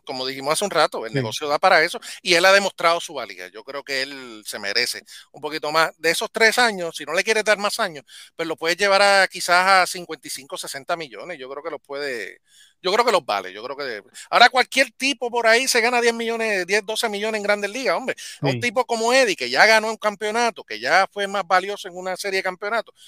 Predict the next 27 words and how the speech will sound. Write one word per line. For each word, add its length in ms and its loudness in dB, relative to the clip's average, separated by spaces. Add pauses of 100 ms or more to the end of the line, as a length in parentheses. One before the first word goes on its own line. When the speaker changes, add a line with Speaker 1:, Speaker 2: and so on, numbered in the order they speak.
(160)
Speaker 1:
yo 100 -14
creo 160 -16
que 80 -14
se 120 -14
los 100 -20
merece. 460 -4 (500)
Speaker 2:
Yo 140 0
creo 120 2
que 140 0
sí, 140 -4
yo 100 0
creo 120 -2
que 120 -8
Carlos 300 2
y 40 2
yo 100 4
habíamos 260 2
hablado 300 2
y 60 -2
yo 120 2
había 140 2
establecido 540 -6
como 180 -8
algunos 260 -8
diecisiete, 520 -8
dieciocho 380 -10
millones, 400 -2